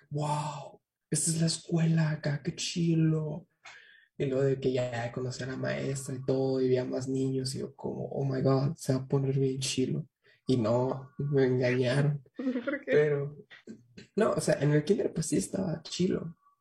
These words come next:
Speaker 2: Tú, "Esto
Speaker 1: Nomás
Speaker 2: se
Speaker 1: me
Speaker 2: va a
Speaker 1: re-,
Speaker 2: controlar".
Speaker 1: me regañaban un montón, me
Speaker 2: <laughs> ¿Por qué?
Speaker 1: regañaban un chorro, porque estaba bien loco. O sea, sí había cosas, o sea, hay muchas cosas que hice que no puedo contar en el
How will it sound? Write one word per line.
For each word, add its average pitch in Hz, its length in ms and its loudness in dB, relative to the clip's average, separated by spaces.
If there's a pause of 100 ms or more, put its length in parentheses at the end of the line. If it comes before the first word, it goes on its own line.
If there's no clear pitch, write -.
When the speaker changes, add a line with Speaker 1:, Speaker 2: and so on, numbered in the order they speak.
(100)
Speaker 2:
Tú, 277 80 -2 (140)
"Esto 330 140 0
Speaker 1:
Nomás 339 200 4
Speaker 2:
se 330 80 2
Speaker 1:
me 330 60 6
Speaker 2:
va 330 60 4
a - 20 2
Speaker 1:
re-, 339 100 0
Speaker 2:
controlar". 320 1120 -4 (180)
Speaker 1:
me 160 160 4
regañaban 165 520 2
un 175 60 0 (120)
montón, 147 640 0
me 139 60 -2
Speaker 2:
<laughs> - 0 -
¿Por 135 100 4
qué? 143 60 4
Speaker 1:
regañaban 139 360 2
un 160 120 2
chorro, 156 500 0
porque 139 180 -8
estaba 151 300 -4
bien 170 180 2
loco. 180 640 0 (920)
O 151 80 2
sea, 147 180 4
sí 160 280 0
había 196 380 4
cosas, 190 280 0
o 160 80 2
sea, 139 440 -2 (1500)
hay 143 100 0
muchas 170 300 0
cosas 196 280 4
que 175 100 2
hice 175 220 0
que 151 100 -2
no 151 120 0
puedo 151 220 -4
contar 139 320 -2
en 147 80 0
el - 140 -8